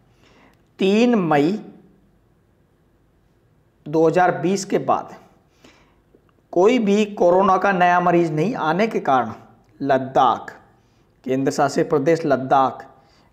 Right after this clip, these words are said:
कोरोना से मुक्त हो गया है। तो ऑप्शन ए राइट आंसर है लद्दाख। इसके साथ ही लेह जिले में जिन संक्रमित रोगियों को इलाज चल रहा था वो इस महामारी से ठीक हो गए।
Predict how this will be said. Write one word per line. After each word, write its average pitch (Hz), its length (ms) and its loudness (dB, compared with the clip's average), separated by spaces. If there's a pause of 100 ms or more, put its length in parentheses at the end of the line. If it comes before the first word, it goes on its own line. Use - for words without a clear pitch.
(140)
कोरोना 139 460 0
से 123 180 -10
मुक्त 135 400 -6
हो 90 100 -12
गया - 180 -20
है। - 100 -20 (480)
तो - 80 -16
ऑप्शन 139 520 -4
ए 143 220 -4
राइट 156 320 -2
आंसर 147 380 -2
है - 280 -8
लद्दाख। - 640 -14 (2250)
इसके 135 260 -4
साथ 151 240 0
ही 147 80 -2
लेह 147 880 -4
जिले 143 280 -2
में 139 440 -6
जिन 147 200 -10
संक्रमित 170 480 -8
रोगियों 151 260 -2
को 147 140 -6
इलाज 135 320 -2
चल 160 160 -4
रहा 127 180 -6
था 131 200 -10
वो 139 220 -8
इस 143 200 -10
महामारी 120 400 -10
से 135 220 -10
ठीक 190 200 -10
हो 160 100 -4
गए। 170 220 -10